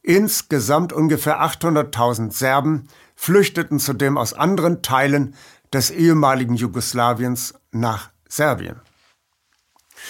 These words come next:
Und nebenbei ergibt sich noch ein kleines Schlaglicht auf die damaligen globalen Machtkonstellationen.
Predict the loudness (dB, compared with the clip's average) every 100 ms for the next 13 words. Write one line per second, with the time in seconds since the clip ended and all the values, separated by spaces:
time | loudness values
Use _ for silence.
0 | -14 -14 -16 -18 -20 -20 -20 _ 2 4
1 | 6 6 4 4 4 2 -2 2 2 4
2 | 4 2 0 0 0 4 4 2 0 -2
3 | 0 2 2 0 -2 0 0 -2 -4 -2
4 | -2 -2 -4 0 2 2 2 0 -2 -2
5 | 0 2 2 0 -4 -2 -2 -2 -6 -6
6 | -4 -4 -4 -6 -8 -8 -8